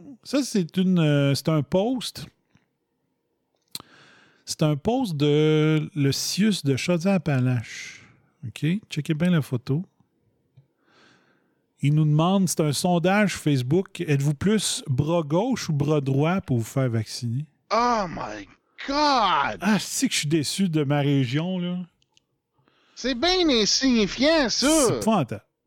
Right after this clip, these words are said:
Speaker 1: J'ai, mon commentaire, ça a été « Tu me fucking niaises ». Ça a été ça, mon statut Facebook, quand j'ai vu ça. Tu sais, t'es-tu type sauce, type, euh, tu sais, type sauce, c'est quoi donc,
Speaker 2: Oh my
Speaker 1: euh,
Speaker 2: God.
Speaker 1: au, au Saint-Hubert, type sauce ou type poulet ?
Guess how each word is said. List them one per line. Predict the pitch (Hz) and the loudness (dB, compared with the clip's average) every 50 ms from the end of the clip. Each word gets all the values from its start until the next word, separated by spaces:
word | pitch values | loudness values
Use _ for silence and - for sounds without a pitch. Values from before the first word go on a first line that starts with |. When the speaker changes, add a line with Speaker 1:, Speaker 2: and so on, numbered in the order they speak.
| _ _ _ _ _ _ _ _ _ _ _ _ - | _ _ _ _ _ _ _ _ _ _ _ _ -4
Speaker 1:
J'ai, | 123 123 147 147 147 151 151 127 113 | 0 0 0 0 -2 -6 -10 -6 -2
mon | 139 160 165 160 | 0 2 2 2
commentaire, | - 190 190 185 196 190 180 160 202 208 208 190 | 2 0 2 2 4 2 2 2 2 2 2 2
ça | - - 165 151 | 2 2 2 2
a | 139 | 2
été « | 135 - - 165 165 156 | 0 0 0 0 0 0
Tu | - - - | 0 0 0
me | 151 139 | 2 0
fucking | 127 - - 185 - - 135 131 117 | 0 0 -2 -4 -4 -4 -6 -4 -4
niaises ». | 113 113 113 113 120 139 170 180 165 151 156 170 170 165 _ _ _ _ _ _ _ _ _ | -2 -2 0 0 0 2 2 0 0 0 0 -2 -2 -4 _ _ _ _ _ _ _ _ _
Ça | - - 135 | -4 -2 -2
a | |
été | 123 - 151 | 0 0 -2
ça, | - - 160 | -2 -2 0
mon | 151 143 127 | 0 0 -2
statut | - - 143 120 - - - | -2 -2 -4 -4 -6 -8 -8
Facebook, | - 127 117 110 110 - - _ _ _ _ _ _ _ - | -6 -4 -4 -6 -8 -14 -20 _ _ _ _ _ _ _ -4
quand | - 131 | -4 -2
j'ai | 117 113 117 | -2 -2 -4
vu | 107 101 - | -4 -6 -8
ça. | - - 120 - _ _ - - - - - - - - - _ _ _ _ _ _ _ _ _ _ _ _ _ _ - | -12 -12 -14 -14 _ _ -20 -20 -20 -20 -20 -20 -20 -20 -20 _ _ _ _ _ _ _ _ _ _ _ _ _ _ -2
Tu | - 214 | -2 -2
sais, | 196 | 0
t'es-tu | - 190 139 - - 180 | 0 -2 -2 -4 -8 -8
type | - - 208 151 - | -6 -4 -4 -2 -2
sauce, | - - 196 190 196 214 208 180 - - | -2 -2 0 0 0 -2 -4 -4 -6 -4
type, | - 160 139 - - | -6 -6 -4 -2 -2
euh, | 160 147 143 143 139 135 135 135 131 | 0 2 2 2 2 2 2 0 0
tu | 120 - - | -2 -4 -4
sais, | - 185 190 | -4 -4 -4
type | - - - 165 | -4 -4 -6 -4
sauce, | - - - - 190 202 196 170 151 | -4 -4 -2 -2 -2 -2 -2 -4 -6
c'est | - - - 156 | -6 -4 -4 -4
quoi | - 214 208 | -2 -2 0
donc, | 175 170 170 160 | 0 0 0 2
Speaker 2:
Oh | 135 | 0
my | 123 | 2
Speaker 1:
euh, | 127 123 120 120 120 123 123 120 | 2 2 2 2 2 2 0 0
Speaker 2:
God. | 120 131 | 0 0
Speaker 1:
au, | 131 | 0
au | 120 | 0
Saint-Hubert, | - - 160 143 135 - - 160 165 170 | 0 0 0 0 -2 -2 -4 -4 -4 -4
type | 151 - 143 131 | -6 -6 -8 -8
sauce | - - 180 185 190 175 - - | -6 -4 -2 -2 -2 -2 -4 -6
ou | 135 | -8
type | - - 151 139 _ | -6 -6 -6 -6 _
poulet ? | - 117 135 135 156 180 | -6 -4 -4 -2 -2 -2